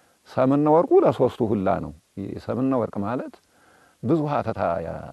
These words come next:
አለው። ሰም ማለት ምንድን ነው? ወርቅ ማለት ምንድን ነው ይባላል። ሸህላ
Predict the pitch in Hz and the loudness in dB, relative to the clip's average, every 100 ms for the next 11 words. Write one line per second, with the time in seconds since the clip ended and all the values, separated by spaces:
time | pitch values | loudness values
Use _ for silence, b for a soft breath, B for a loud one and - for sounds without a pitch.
0 | - 90 92 92 123 135 - 110 90 85 | -10 -4 -2 -2 -4 -6 -2 -2 -2 -6
1 | 80 80 82 78 82 101 113 104 - 98 | -10 -10 -12 -10 -12 -8 -6 -6 -4 -6
2 | 87 85 85 76 87 98 117 90 85 90 | -6 -8 -10 -12 -12 -12 -10 -10 -10 -8
3 | 110 139 b b b b b b b - | -10 -12 b b b b b b b -16
4 | - 117 120 | -6 -2 0